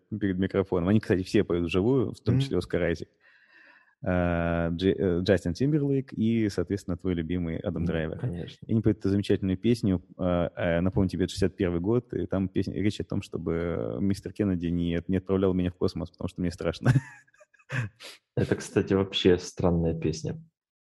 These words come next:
Speaker 1: <laughs>
Speaker 2: Вот по
Speaker 1: И
Speaker 2: поводу
Speaker 1: Оскар Айзек такой, э, говорит такой: «Я, конечно, все понимаю,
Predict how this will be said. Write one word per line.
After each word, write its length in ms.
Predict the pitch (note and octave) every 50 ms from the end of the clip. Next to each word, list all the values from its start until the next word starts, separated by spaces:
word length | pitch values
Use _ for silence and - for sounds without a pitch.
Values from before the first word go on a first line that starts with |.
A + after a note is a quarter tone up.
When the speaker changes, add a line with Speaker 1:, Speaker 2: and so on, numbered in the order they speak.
| _ _ _ _ _ _ - - - - _ _ _ _ -
Speaker 1:
<laughs> 680 | - G#5+ G#5+ A#5 A#5+ - - - - - _ _ -
Speaker 2:
Вот 120 | - G2+ -
по 60 | A#2+
Speaker 1:
И 40 | A#2
Speaker 2:
поводу 280 | - C#3 C3+ A#2 C#3 C#3
Speaker 1:
Оскар 220 | G2 - - A2+
Айзек 260 | A2 A2 G2+ G#2+ - -
такой, 320 | G#2 - - G#2 G2 G2+ - -
э, 260 | - - B2+ A#2 A#2+
говорит 360 | B2 A#2+ C3 B2 B2+ B2 A#2
такой: 280 | - A#2 - G#2 F#2 - - - - _ _ _ _ _ _ _ _ _ _
«Я, 440 | - - D3 - B2+ C3+ C3 C3 A#2+
конечно, 260 | - D3 C3+ A2+ D3
все 20 | C3
понимаю, 300 | - B2 A#2 G#2 -